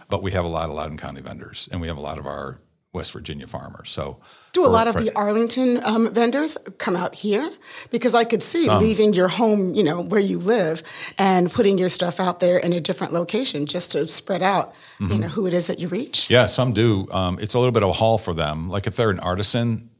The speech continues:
Speaker 1: probably not gonna travel that far 'cause they don't make as much money. But if they've got a good product, they'll come all the way from Arlington. The other thing is, um, I'm not great with that area, but Lorton, I guess, is
Speaker 2: Mm-hmm.
Speaker 1: down that area. Lorton has a pretty big commercial kitchen called Frontier Kitchen.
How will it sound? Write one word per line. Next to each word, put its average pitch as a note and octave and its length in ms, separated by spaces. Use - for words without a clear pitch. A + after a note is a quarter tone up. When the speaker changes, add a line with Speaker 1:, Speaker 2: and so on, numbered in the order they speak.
Speaker 1:
probably F#2+ 240
not F2+ 160
gonna E2+ 140
travel F2 260
that F2+ 180
far F2+ 220
'cause F2 180
they F2+ 60
don't E2+ 160
make F2 140
as F2 100
much F2 220
money. F#2+ 320
But F2+ 320
if E2+ 140
they've F#2+ 160
got G2+ 120
a G2 40
good F2+ 200
product, F2+ 440
they'll F2 100
come - 160
all D#2+ 100
the F2+ 60
way E2 120
from E2 140
Arlington. E2+ 380
The A2 100
other C#3 140
thing G2+ 180
is, F#2 380
um, E2+ 560
I'm F#2 160
not - 180
great E2+ 280
with E2+ 100
that D#2+ 160
area, E2 260
but - 180
Lorton, G2+ 520
I - 60
guess, G#2 160
is - 60
Speaker 2:
Mm-hmm. A#2 100
Speaker 1:
down G#2 160
that G2 120
area. G#2+ 240
Lorton G2 640
has F#2 280
a F#2 60
pretty G2+ 280
big F2 200
commercial F2 380
kitchen E2 340
called E2 500
Frontier - 300
Kitchen. - 400